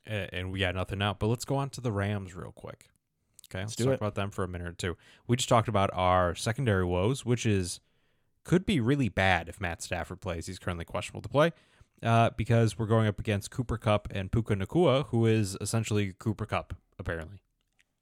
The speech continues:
Speaker 2: And apparently now Tutu Atwell is actually good. I liked
Speaker 1: It
Speaker 2: him out
Speaker 1: took
Speaker 2: of the
Speaker 1: him a
Speaker 2: draft.
Speaker 1: while,
Speaker 2: Yeah.
Speaker 1: but he got there.
Speaker 2: And I don't, I haven't seen a whole lot of him. I don't know if he's hurt or just 'cause he's now receiver four.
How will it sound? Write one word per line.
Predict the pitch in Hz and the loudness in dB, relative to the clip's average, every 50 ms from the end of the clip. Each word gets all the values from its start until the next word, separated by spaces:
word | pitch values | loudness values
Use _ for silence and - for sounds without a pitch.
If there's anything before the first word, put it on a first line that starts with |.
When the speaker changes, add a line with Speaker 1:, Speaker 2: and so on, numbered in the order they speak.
| _ _ _ _ _ _ _ _ _ _ _ _ _ | _ _ _ _ _ _ _ _ _ _ _ _ _
Speaker 2:
And | 127 131 | -4 -2
apparently | 131 123 - 143 139 139 135 127 | 0 2 2 2 2 2 2 0
now | 120 110 107 | 0 0 0
Tutu | 104 - 127 123 - 123 110 | -2 0 0 0 0 0 0
Atwell | 107 107 107 104 117 113 110 104 | 0 -2 0 0 0 2 2 0
is | 101 113 | -2 -2
actually | - 98 92 92 - - 120 117 113 | -2 -2 -2 -2 -2 -2 -2 -2 0
good. | 104 120 117 120 123 120 - | 0 2 2 2 0 -2 -2
I | 110 | -2
liked | 110 110 127 | -2 2 2
Speaker 1:
It | 127 | 4
Speaker 2:
him | 117 | 4
out | - | 4
Speaker 1:
took | 175 165 180 | 4 4 4
Speaker 2:
of | 160 | 4
the | 127 | 4
Speaker 1:
him | 104 98 | 4 4
a | |
Speaker 2:
draft. | 101 107 85 85 | 2 0 0 0
Speaker 1:
while, | 85 92 123 135 - - | 0 0 -2 -4 -4 0
Speaker 2:
Yeah. | 139 135 104 | 2 4 4
Speaker 1:
but | 110 120 | 4 2
he | 139 | 4
got | 139 143 113 - - | 4 4 4 4 2
there. | - 92 110 120 - _ _ _ _ _ _ _ - - | -2 -4 -4 -4 -8 _ _ _ _ _ _ _ -4 -2
Speaker 2:
And | 120 123 120 117 101 - _ _ _ _ _ _ _ _ _ _ _ _ | 2 2 2 2 0 -2 _ _ _ _ _ _ _ _ _ _ _ _
I | 104 110 123 | -2 -2 0
don't, | 135 147 151 151 151 147 - - 131 | 0 0 0 0 -2 -6 -8 -6 -4
I | 127 | -4
haven't | 135 143 156 | -4 -4 -4
seen | - - 151 | -4 -4 -2
a | 131 | 0
whole | 120 127 | 0 0
lot | 120 120 127 | 0 0 -2
of | 143 160 | -2 -2
him. | 147 | 0
I | 123 | 0
don't | 120 131 | 0 0
know | 131 | 0
if | 127 - | -2 -4
he's | 127 120 - | -6 -8 -6
hurt | - 123 127 156 156 117 | -4 -2 -2 -2 -4 -6
or | 107 | -6
just | 98 110 101 - | -6 -6 -6 -6
'cause | 117 104 | -8 -6
he's | 104 104 107 | -6 -4 -4
now | 107 107 | -4 -4
receiver | 101 98 - - - 117 110 107 104 | -4 -6 -6 -6 -4 -4 -4 -4 -4
four. | - - 101 98 101 110 127 151 156 | -6 -4 -4 -4 -2 -2 -2 -2 -4